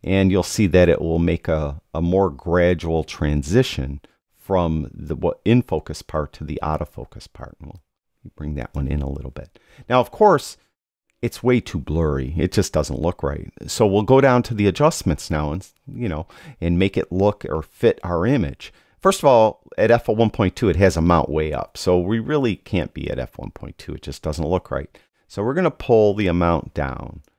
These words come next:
And once it renders, you could get an idea what it looks like. And I kinda like it right there. Now,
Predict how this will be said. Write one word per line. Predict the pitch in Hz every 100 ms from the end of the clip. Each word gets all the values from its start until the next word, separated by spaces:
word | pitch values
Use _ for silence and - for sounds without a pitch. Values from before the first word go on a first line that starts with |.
| _ _ _
And | - 113 117
once | 285 277
it | 107
renders, | 95 90 95 90 -
you |
could | -
get | - 76
an | 73
idea | 71 73 78 73
what | 71
it | -
looks | 73 - _
like. | - - _ _ _ _ _ _ _ _ _ _ _ -
And | 127
I | 139
kinda | - 294 285
like | 127 -
it | 80
right | 85 -
there. | 78 90
Now, | 107 107 -